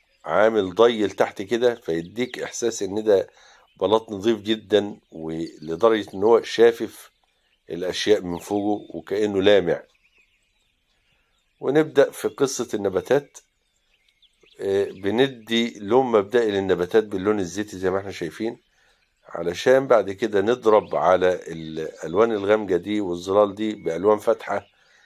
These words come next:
مناسبة للنباتات بأشكالها. في نباتات واخدة الخضار اللي هو فيه البياض ده، وطبعًا في نباتات واخدة الخضار اللي فيه ال-، اللون الزيتي والأخضر الفاتح. وزي ما احنا شايفين بن-،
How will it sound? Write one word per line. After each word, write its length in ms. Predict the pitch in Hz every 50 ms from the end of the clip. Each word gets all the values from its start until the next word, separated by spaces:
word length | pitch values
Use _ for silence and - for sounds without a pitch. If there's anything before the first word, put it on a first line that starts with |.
| _ _ _ _ -
مناسبة 640 | 80 80 87 104 120 123 120 - 107 98 101 95 90
للنباتات 720 | 87 90 90 92 90 82 85 85 - - 110 113 113 - _ _ _ _ _ _ _ _ _ _ _ _ _ _
بأشكالها. 580 | - 107 98 95 - - - 127 117 110 104
في 160 | 101 - 117
نباتات 460 | 110 107 92 90 87 - 113 101 - - - - -
واخدة 320 | 104 101 101 98 95 92 87
الخضار 480 | - - - 85 80 87 98 98 92
اللي 180 | 87 82 80 80
هو 320 | 90 95 92 87 85 82 - _ _ _ _ _ _ _ _ _ _
فيه 220 | - 98 95 90
البياض 500 | 85 82 76 82 82 87 92 92 85 80
ده، 240 | 82 95 98 101 98 - -
وطبعًا 580 | _ - - 92 92 92 87 85 85 85 85 71
في 200 | - - - 95
نباتات 480 | 90 90 82 85 82 - 101 92 - -
واخدة 260 | 95 90 92 92 92
الخضار 360 | 85 - - 85 82 92 95
اللي 140 | 90 82 78
فيه 240 | - - 101 92 87
ال-، 320 | 80 78 71 69 - -
اللون 320 | 78 76 78 87 95 92 85
الزيتي 640 | 82 78 73 73 87 92 87 - - 87 87 - _ _ _ _ _ _ _ _ _ -
والأخضر 420 | 87 90 101 107 101 92 82 82
الفاتح. 600 | 78 76 - - 98 95 95 - 98 - - - _ _ _ _ _ _ - _ _ _ _ _ -
وزي 180 | 139 131 156
ما 60 | 165 165
احنا 180 | 151 139 123
شايفين 560 | 113 120 120 107 104 - 135 135 139 143 139 - _ _ _ _ _ _ _ _ _ _
بن-، 540 | - - 98 104 107 107 110 107 101 98